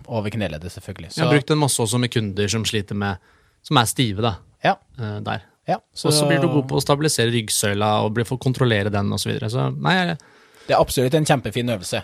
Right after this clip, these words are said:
Speaker 1: det er
Speaker 2: Ja,
Speaker 1: det. Jeg
Speaker 2: men jeg vet at
Speaker 1: er
Speaker 2: ikke alle
Speaker 1: enig.
Speaker 2: liker den.
Speaker 1: Nei.
Speaker 2: Men, eh, er på min, eh, min topp tre.
Speaker 1: Ja. Grunnen til at jeg liker, ikke liker den så godt, er nok, eh, kanskje fordi at det ikke gjør den hyppig nok, sånn at det blir så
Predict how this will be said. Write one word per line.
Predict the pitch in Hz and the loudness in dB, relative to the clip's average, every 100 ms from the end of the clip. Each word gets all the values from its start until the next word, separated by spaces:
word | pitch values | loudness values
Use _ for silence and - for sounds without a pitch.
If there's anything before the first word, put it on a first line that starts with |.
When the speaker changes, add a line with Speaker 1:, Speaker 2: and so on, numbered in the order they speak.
| - | -6
Speaker 1:
det | 113 | 0
er | 113 | 2
Speaker 2:
Ja, | |
Speaker 1:
det. | 175 - - | 2 -2 -6
Jeg | 107 | 0
Speaker 2:
men | 104 | 4
jeg | 156 | 6
vet | 123 117 | 4 4
at | |
Speaker 1:
er | 196 | 2
Speaker 2:
ikke | 156 | 4
alle | 127 | 4
Speaker 1:
enig. | 113 | 2
Speaker 2:
liker | 131 | 0
den. | 131 104 - - | -6 -6 -16 -6
Speaker 1:
Nei. | 139 - - _ - | -6 -6 -20 _ -4
Speaker 2:
Men, | 147 156 | 0 2
eh, | 151 139 - | 2 0 -4
er | 143 | -2
på | 160 | 2
min, | 147 127 131 | 2 2 4
eh, | 131 117 | 2 2
min | 123 156 | 0 2
topp | 143 - | 2 0
tre. | - - - - | -6 -6 -18 -6
Speaker 1:
Ja. | 104 - - | -6 -6 -12
Grunnen | 117 135 | 0 2
til | 131 | 2
at | 123 | 2
jeg | 127 156 | 2 0
liker, | 143 117 113 120 120 | 0 -2 -2 -2 -2
ikke | 120 - 117 | -4 -4 -6
liker | 107 107 | -4 -6
den | |
så | - - 131 120 | -8 -8 -4 -2
godt, | 143 151 | -2 -2
er | 123 | -2
nok, | 123 - - | -2 -4 -4
eh, | 143 | -2
kanskje | 139 127 110 | 0 -2 -2
fordi | 110 | -4
at | 107 | -2
det | 113 104 | -2 -2
ikke | 101 | -2
gjør | 95 95 | -2 -2
den | 101 | -4
hyppig | - 95 | -4 -2
nok, | 185 - | -2 -2
sånn | 113 | -4
at | 104 | -2
det | 98 95 92 95 | -2 -2 -4 -6
blir | 92 | -6
så | - 95 95 | -6 -6 -8